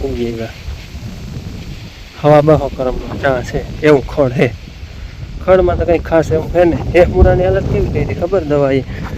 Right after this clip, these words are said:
રહ્યો. આ હે મુરી. બધેથી વધારે હે મુરી લઈ. દાદા, આ લોટ થઈ ગયો, લોટ. ના લાગવામાં અમે કહીએ નહીં, આને નથી થઈ ગયો.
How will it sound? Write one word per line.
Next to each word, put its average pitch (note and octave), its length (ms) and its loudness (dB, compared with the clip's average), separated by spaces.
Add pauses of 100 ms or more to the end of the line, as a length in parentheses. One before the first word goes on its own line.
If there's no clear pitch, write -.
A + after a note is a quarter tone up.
(720)
રહ્યો. B2+ 400 -8 (1160)
આ C#3+ 40 4
હે C#3 220 4
મુરી. B2 320 -2
બધેથી E3+ 760 6
વધારે D#3+ 380 6
હે D3 160 0
મુરી C3 380 -4
લઈ. B2+ 180 2 (960)
દાદા, E3+ 200 -2 (840)
આ C3+ 40 -4
લોટ E3 300 6 (140)
થઈ D3 80 -2
ગયો, A#2+ 260 -4
લોટ. C3+ 200 4 (960)
ના E3+ 160 6
લાગવામાં F3+ 460 6
અમે F3 160 2
કહીએ F#3+ 240 6
નહીં, D#3+ 300 2 (440)
આને D3 240 2
નથી C#3 180 0
થઈ - 360 -6
ગયો. - 80 -8